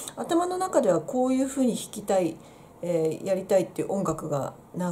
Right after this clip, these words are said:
れていて、で、これが融合されると、実は文字と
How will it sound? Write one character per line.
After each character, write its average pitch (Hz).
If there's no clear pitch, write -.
れ 160
て -
い 185
て、 -
で、 269
こ 320
れ 349
が 349
融 277
合 269
さ 269
れ 262
る 262
と、 -
実 196
は 240
文 262
字 170
と 165